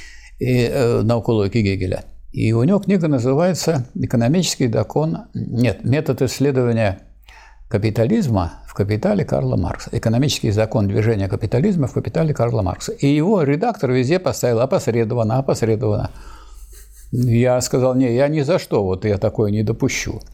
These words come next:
И у него так и вышло. А когда «Маяк» через год стала выходить книга, я везде стал опосредствованно. И по-,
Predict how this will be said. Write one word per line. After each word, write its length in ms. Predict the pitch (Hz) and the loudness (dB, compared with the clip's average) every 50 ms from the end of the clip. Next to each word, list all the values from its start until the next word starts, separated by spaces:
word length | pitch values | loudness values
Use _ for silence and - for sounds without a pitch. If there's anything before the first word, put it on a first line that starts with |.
| - - - - - - - - - - - - | -20 -18 -16 -16 -16 -16 -18 -18 -18 -18 -6 -2
И 100 | 113 110 | 2 2
у 80 | 113 | 4
него 220 | 120 160 208 240 240 | 4 4 2 2 2
так 180 | 226 214 208 | 0 0 2
и 60 | 220 175 | 2 2
вышло. 440 | 131 107 92 - - 98 90 - - | 2 0 0 -2 -4 -6 -6 -6 -2
А 220 | - 117 113 120 - | -2 0 0 0 -2
когда 280 | 135 - 139 131 139 127 | -2 -2 0 0 2 2
«Маяк» 360 | 139 214 240 247 226 - - | 2 2 2 2 0 -2 -2
через 320 | - 135 117 123 127 110 | -2 0 0 2 0 2
год 180 | 117 113 95 - | 0 0 -2 0
стала 240 | - 113 101 98 101 | 0 0 0 2 0
выходить 400 | 104 - - 113 101 95 87 - | 0 2 2 2 2 0 -2 -2
книга, 260 | 104 101 95 92 92 | 0 0 2 2 2
я 240 | 95 120 175 220 226 | 4 4 2 2 2
везде 300 | 202 151 110 127 170 170 | 2 0 2 2 0 0
стал 300 | 170 - - 139 170 170 | 0 0 0 0 0 0
опосредствованно. 960 | 165 - - - - - 202 - - - - - - 87 85 85 82 92 95 - - - | -2 -2 -4 -4 -2 -2 -2 -2 -2 -4 -6 -2 -2 -2 0 0 -2 -4 -4 -6 -6 -2
И 160 | 131 127 123 - - | 0 0 0 0 -2
по-, 100 | - | -2